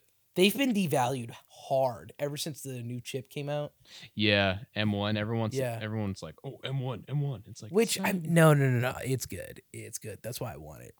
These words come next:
Speaker 2: It's not even that good, bro.
Speaker 1: It's great for editing. Yeah, you fucking type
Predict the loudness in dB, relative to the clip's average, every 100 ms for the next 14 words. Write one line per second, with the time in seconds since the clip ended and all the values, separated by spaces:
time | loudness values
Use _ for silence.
0 | -20 _ _ -4 0 0 0 -4 -10 -14
1 | -16 -4 -2 0 2 2 0 -4 -6 -10
2 | -14 -18 -20 _ -18 -6 10 10 10 4
3 | 10 12 12 8 6 0 -20 -20 _ 8
4 | 10 10